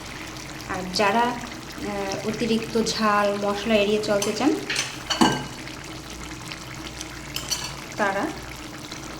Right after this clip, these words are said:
এভাবে নামিয়ে খেতে পারবেন। আবার এখানে আমি দেবো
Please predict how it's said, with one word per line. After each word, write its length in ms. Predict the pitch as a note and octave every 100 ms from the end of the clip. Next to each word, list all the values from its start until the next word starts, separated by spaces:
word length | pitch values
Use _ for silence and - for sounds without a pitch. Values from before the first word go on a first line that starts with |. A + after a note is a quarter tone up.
| -
এভাবে 280 | A3+ A3+ A3+ A#3+ A3+ G#3+
নামিয়ে 300 | G#3+ A3 D4 D#4 -
খেতে 240 | - A3 G#3+
পারবেন। 280 | - E3+ C#3+ C#3+ - - - - - -
আবার 220 | F#3+ G3 F#3+ F3+ G3+
এখানে 260 | G3+ A3+ A3+ G3
আমি 140 | A3 A#3
দেবো 140 | A#3+